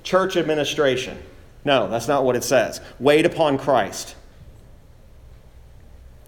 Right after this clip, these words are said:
in the further proceeding of the church."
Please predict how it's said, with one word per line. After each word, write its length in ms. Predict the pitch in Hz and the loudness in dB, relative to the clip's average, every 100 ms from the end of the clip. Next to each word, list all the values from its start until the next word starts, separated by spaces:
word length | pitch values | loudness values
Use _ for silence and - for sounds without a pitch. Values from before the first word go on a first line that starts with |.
| - - - - - - - - - - - - - | -20 -20 -20 -20 -20 -20 -20 -20 -20 -20 -20 -18 0
in 140 | 139 | 2
the 100 | 131 | 4
further 460 | 127 165 160 170 180 | 2 4 4 4 0
proceeding 760 | 175 165 - 165 151 139 127 123 | 0 -2 0 0 2 2 0 2
of 240 | 120 117 | 0 0
the 80 | 113 | -6
church." 500 | - 104 80 - | -4 -4 -4 -10